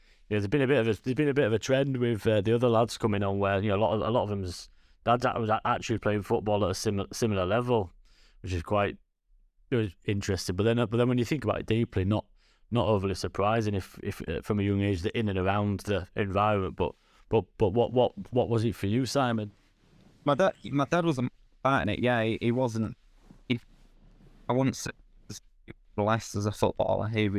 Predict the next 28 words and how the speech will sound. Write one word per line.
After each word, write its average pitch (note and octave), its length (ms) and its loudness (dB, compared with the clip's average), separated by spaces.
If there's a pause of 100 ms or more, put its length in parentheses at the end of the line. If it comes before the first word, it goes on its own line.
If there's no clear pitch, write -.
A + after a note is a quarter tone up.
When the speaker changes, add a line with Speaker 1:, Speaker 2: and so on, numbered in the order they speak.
(100)
Speaker 2:
he, A#2 120 0 (180)
he A2 140 2
loved A2+ 300 0
playing G2+ 260 2
football, G2+ 520 0
and G2+ 140 -4
he G2+ 100 -10 (520)
didn't G#2+ 220 0 (180)
play A2 180 2
at - 80 -2
a - 40 -10
particularly G2 480 -4
high F#2+ 160 -2
le-, F#2+ 300 0
level, G2 340 0
but G2 120 0
always G2+ 400 2
loved F#2+ 140 -4
playing. G2+ 340 0
But G2+ 140 -2 (100)
he B2 100 2
was A#2 200 0
the A2+ 100 2
one G#2 260 0
that, G2 220 -2 (1500)
that A#2+ 240 -2
took - 260 -2
me A2 220 0